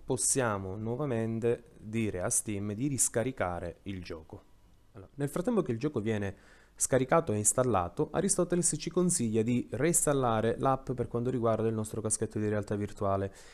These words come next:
Io mi sono limitato, eh, a riconfigurare da zero il mio Oculus Rift. Una volta fatto tutte queste procedure e reinstallato il gioco, avviamolo,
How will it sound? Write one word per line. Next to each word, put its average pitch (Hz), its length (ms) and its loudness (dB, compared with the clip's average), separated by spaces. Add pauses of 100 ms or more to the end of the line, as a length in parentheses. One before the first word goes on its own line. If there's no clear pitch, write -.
(140)
Io 190 160 6
mi 143 80 4
sono 110 320 2
limitato, 131 920 0
eh, 110 100 -6
a 107 160 0
riconfigurare 127 840 0
da 156 140 2
zero 110 480 2
il 113 80 -2
mio 110 160 0
Oculus 98 380 -6
Rift. 90 360 -10 (1160)
Una 160 160 4
volta 226 460 6
fatto 165 280 2
tutte - 200 -4
queste 156 220 2
procedure 127 580 2
e 120 160 2
reinstallato 135 560 2
il 156 120 2
gioco, 120 440 2
avviamolo, 110 840 0